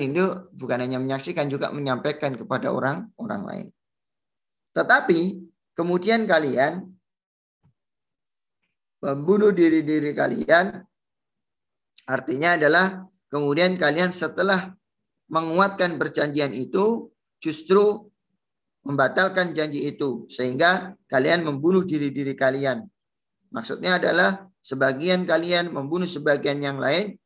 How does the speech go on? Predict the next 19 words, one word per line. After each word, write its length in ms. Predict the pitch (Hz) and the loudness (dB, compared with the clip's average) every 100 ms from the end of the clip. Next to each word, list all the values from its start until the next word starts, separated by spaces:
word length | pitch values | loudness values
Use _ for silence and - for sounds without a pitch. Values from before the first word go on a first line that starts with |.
| _ | _
sebagaimana 720 | - 156 151 135 139 156 165 151 | -10 -2 0 0 0 -2 -2 -2
yang 200 | 135 123 | -4 -4
dilakukan 480 | 123 123 - 139 - | -4 -4 -4 -4 -4
oleh 120 | 127 | -4
orang-orang 480 | - 135 123 139 131 | -2 0 0 -2 -4
sebelum 400 | 120 131 127 123 | -8 -6 -4 -2
kalian. 400 | 123 131 113 - _ _ _ _ _ - | -2 -2 -4 -8 _ _ _ _ _ -2
Padahal 440 | 139 139 147 185 | 2 4 4 4
kalian 560 | 180 156 160 175 175 - | 2 0 0 -2 -4 0
tahu 480 | 190 220 190 - - _ _ _ _ _ _ _ _ _ _ _ _ _ _ _ _ | 2 4 0 -6 -20 _ _ _ _ _ _ _ _ _ _ _ _ _ _ _ _
setahu-tahunya, 1160 | - - - - 165 165 165 170 185 175 - - _ _ - | -14 -10 -8 0 0 0 2 2 2 0 -4 -10 _ _ -18
nah, 240 | 233 - - | -14 -14 -14
ya, 240 | - - - _ _ _ _ _ _ _ _ _ _ | -16 -18 -20 _ _ _ _ _ _ _ _ _ _
mengenalnya, 760 | 131 131 139 156 139 120 - - _ | -12 -10 -4 0 0 -2 -8 -16 _
tahu 600 | 135 143 175 202 202 - | 4 4 4 2 -2 -6
setahu-tahunya 840 | - - 160 160 156 160 160 160 | -10 -2 -2 0 0 0 -2 -6
itu 120 | 185 165 | -6 -4
berarti 280 | 147 127 | -2 -4
kenal. 320 | 151 139 101 | -4 -4 -4